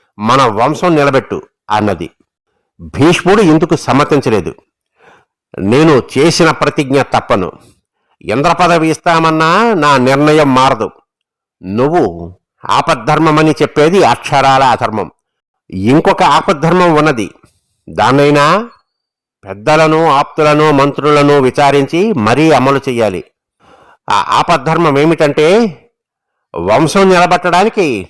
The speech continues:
నీ కోడళ్ళు ఉత్తమ బ్రాహ్మణుల ద్వారా సంతానం పొందవచ్చు. పూర్వం పరశురాముడు ప్రపంచంలోని క్షత్రియులనందరినీ చంపినప్పుడు చనిపోయిన వారి భార్యలు బ్రాహ్మణోత్తముల ద్వారా సంతానం పొంది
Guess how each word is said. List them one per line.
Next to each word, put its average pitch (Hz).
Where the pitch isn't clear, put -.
నీ 107
కోడళ్ళు 170
ఉత్తమ 180
బ్రాహ్మణుల 175
ద్వారా 165
సంతానం 160
పొందవచ్చు. 139
పూర్వం 185
పరశురాముడు 170
ప్రపంచంలోని 175
క్షత్రియులనందరినీ 170
చంపినప్పుడు 160
చనిపోయిన 160
వారి 151
భార్యలు 131
బ్రాహ్మణోత్తముల 170
ద్వారా 160
సంతానం 170
పొంది 156